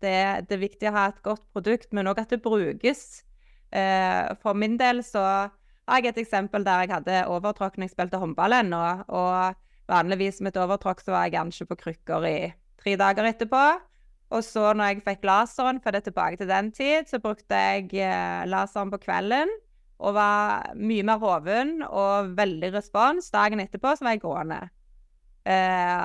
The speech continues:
og da, da også, for dette var starten av min erfaring med det, så jeg bare, «Herre, men dette er jo fantastisk», men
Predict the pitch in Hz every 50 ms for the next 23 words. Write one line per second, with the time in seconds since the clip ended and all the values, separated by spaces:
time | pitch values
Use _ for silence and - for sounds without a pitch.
0 | - - - 202 202 226 220 220 214 - 214 196 208 202 196 202 214 208 - -
1 | 180 214 202 - 214 226 226 220 - 196 190 202 220 - - - 208 196 190 190
2 | 196 214 240 247 240 - 220 190 185 190 196 190 180 180 180 185 190 196 180 -
3 | 175 - - 180 - - - - 190 185 196 - 214 208 - 233 294 285 226 -
4 | 196 185 - - 262 302 - - - - 156 170 - - - - 196 202 202 208